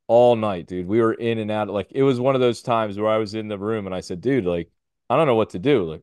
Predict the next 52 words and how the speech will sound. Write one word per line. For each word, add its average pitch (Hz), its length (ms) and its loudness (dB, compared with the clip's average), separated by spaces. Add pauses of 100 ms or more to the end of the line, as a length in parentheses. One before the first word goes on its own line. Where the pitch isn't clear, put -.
you 117 160 -6
can 120 180 -2
lay 117 180 6
down. 110 180 2
Like, 110 220 0
I'm 117 140 0
just 151 140 -6
gonna 104 120 -2
put 127 140 0
you 120 60 0
in 107 60 -4
the 95 80 -6
crib. 160 260 -2
You're 123 80 0
gonna 143 160 -6
cry 117 300 0
out. 139 220 0
I 95 80 -2
don't, 127 180 -6
I'm 101 160 -8
trying 147 280 0
to 117 60 4
hold 131 260 2
you. 139 60 -4
You're 110 160 -4
squirming 139 480 0
all 113 180 4
over." 110 340 -2 (580)
We 120 80 -8
gave 104 180 0
him 95 140 -4
ear 123 160 0
drops. 120 380 2
He 101 60 -12
gets 90 200 -6
ear 117 160 -4
infections. 110 680 -2
We 87 100 -8
gave 92 200 -2
him 90 140 -6
medicine. 113 600 -2
We're 78 180 -8 (460)
holding 117 400 4
him. 104 100 -8
We're 78 80 -12
trying 107 320 -2
to 90 80 -8
feed 127 280 0
him, 113 120 0
changing 101 380 -6
diaper, 107 280 0
whatever. 95 720 -2